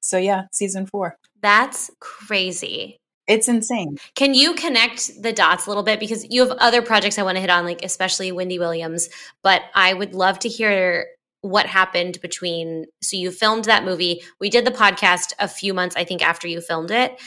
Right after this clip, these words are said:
Speaker 2: And then where do we wind up back on Tyler's radar? How did that happen?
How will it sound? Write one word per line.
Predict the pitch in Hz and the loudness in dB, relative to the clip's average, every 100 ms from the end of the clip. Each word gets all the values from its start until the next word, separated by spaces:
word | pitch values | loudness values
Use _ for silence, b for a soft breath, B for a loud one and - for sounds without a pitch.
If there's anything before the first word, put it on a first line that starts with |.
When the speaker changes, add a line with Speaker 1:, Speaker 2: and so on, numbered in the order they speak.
| B B - | B B 0
Speaker 2:
And | 208 202 | 2 4
then | 185 185 185 180 175 _ _ _ | 4 2 0 -6 -8 _ _ _
where | 214 226 | 0 2
do | 240 233 | 2 0
we | 220 214 | 0 -2
wind | 196 190 190 | 0 0 0
up | 180 - | -2 -2
back | 165 165 - | -2 -2 -2
on | 170 165 | -6 -6
Tyler's | 160 160 160 160 156 | -8 -6 -6 -8 -8
radar? | 156 - - | -8 -6 -6
How | 165 | -8
did | 160 160 | -10 -14
that | 160 | -14
happen? | 165 160 - | -14 -14 -16